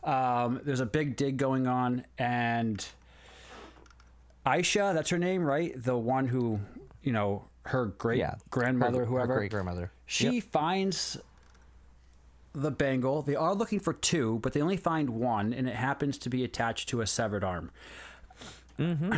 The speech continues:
Speaker 2: A b-, a blue
Speaker 1: Severed arm.
Speaker 2: Yes.
Speaker 1: Right. So, um, that says one of two things to me. Either, or one of three things. A, if you wear it,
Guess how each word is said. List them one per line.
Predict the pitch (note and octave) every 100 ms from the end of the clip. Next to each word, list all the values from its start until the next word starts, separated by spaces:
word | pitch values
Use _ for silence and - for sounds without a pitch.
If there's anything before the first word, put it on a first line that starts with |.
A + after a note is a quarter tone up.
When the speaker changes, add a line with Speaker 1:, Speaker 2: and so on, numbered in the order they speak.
| F2+ - - -
Speaker 2:
A | A2
b-, | F2+ -
a | A#2+
blue | D#2+ A#2 A2 F3 D#3+ F2 - -
Speaker 1:
Severed | - - D3 A#2+ G#2+ -
arm. | A2+ F#2 F2 - - - - -
Speaker 2:
Yes. | F2+ C#2+ - - - -
Speaker 1:
Right. | D3 G#2 - -
So, | - D#3 C3+ A#2 - - - - -
um, | D#3 C#3 A#2+ G#2+ C#2 - - - - - - - - - - - - - - - - - -
that | D#3+ F#3 -
says | - A3 F#3
one | D3 D#3
of | D#3
two | - D3+
things | D3 C3 A#2+
to | -
me. | G#2 F2+ - -
Either, | C3+ C#3 B2+ A#2+ - - - -
or | C#3
one | C#3+
of | C#3
three | - B2+
things. | - G2 F#2+ G2+ - -
A, | B2+ C#3 F3 D#3+ -
if | C#3
you | C3 A#2+
wear | A#2+
it, | C3+